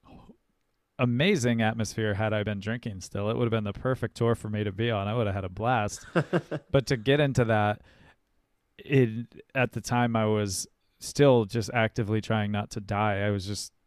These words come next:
Speaker 1: trying to get healthy and stay active and live. Um, it was really powerful for me to see, to see what it looked like again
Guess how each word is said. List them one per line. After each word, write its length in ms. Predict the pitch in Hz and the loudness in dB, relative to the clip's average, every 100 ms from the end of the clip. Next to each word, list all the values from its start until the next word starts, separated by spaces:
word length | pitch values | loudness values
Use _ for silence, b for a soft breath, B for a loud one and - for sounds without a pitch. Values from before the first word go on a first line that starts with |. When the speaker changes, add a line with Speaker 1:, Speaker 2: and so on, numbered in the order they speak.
| _ _ _ - | _ _ _ -8
Speaker 1:
trying 320 | - 110 107 | -2 0 0
to 80 | 101 | -6
get 240 | 95 110 | -6 -4
healthy 460 | - 107 - 110 104 | 0 -2 -2 -2 -2
and 220 | 98 95 | -2 -6
stay 300 | - - 104 | -6 -4 -2
active 560 | 98 107 - 113 107 95 | 0 0 0 -2 -2 -4
and 320 | 98 95 95 - B B B _ _ - 107 107 | -6 -8 -10 -14 B B B _ _ -14 -6 4
live. 440 | 123 110 110 - _ b b _ | 6 6 2 -10 _ b b _
Um, 560 | 120 113 101 101 107 117 _ - | 2 2 2 -4 -10 -16 _ 0
it 80 | 139 | 2
was 160 | 123 | 4
really 180 | 180 180 | 6 6
powerful 560 | - 113 135 - 113 98 | 6 6 6 4 0 0
for 200 | - 107 | -2 -2
me 240 | 110 110 | 0 -2
to 160 | - 110 | -2 -6
see, 640 | - 117 110 107 107 - - | -4 -2 0 0 -2 -4 -2
to 100 | 131 | -2
see 320 | - - 120 | 0 0 2
what 160 | 123 117 | 4 2
it 100 | 113 | 0
looked 220 | 117 - | -2 2
like 420 | 123 135 - - - | 2 2 -6 -20 -6
again 640 | 123 110 101 110 147 139 | -4 0 0 0 -2 -8